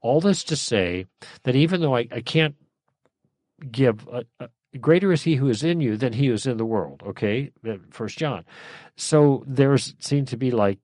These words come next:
Jesus is in you and the devil's in the world. But the one who's in the world, that, that, that doesn't mean he can't have a powerful impact on you and influence you. We're to take that seriously. We're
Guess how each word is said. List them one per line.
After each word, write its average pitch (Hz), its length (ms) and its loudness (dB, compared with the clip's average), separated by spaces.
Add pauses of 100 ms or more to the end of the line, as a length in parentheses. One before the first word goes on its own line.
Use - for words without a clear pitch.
(180)
Jesus 147 380 0
is 135 60 -2
in 123 160 0
you 110 140 -2
and 110 100 -4
the 104 60 -4
devil's 123 360 2
in 113 100 0
the 113 80 0
world. 120 400 -2
But - 120 -2
the 123 80 -2
one 151 220 -4
who's 170 180 2
in 156 120 0
the 127 60 2
world, 127 340 0
that, 131 260 -6
that, 143 300 -2
that 143 140 -2
doesn't 202 260 0
mean 175 120 2
he 156 60 4
can't 165 320 0
have 147 180 2
a 135 60 2
powerful 139 500 -4
impact 156 520 -4
on 87 160 -6
you 82 300 -8
and 107 280 -4 (420)
influence 175 520 2
you. 107 100 0
We're 104 160 0
to 104 100 -2
take 127 220 0
that 120 160 -2
seriously. 165 640 -4
We're 95 260 0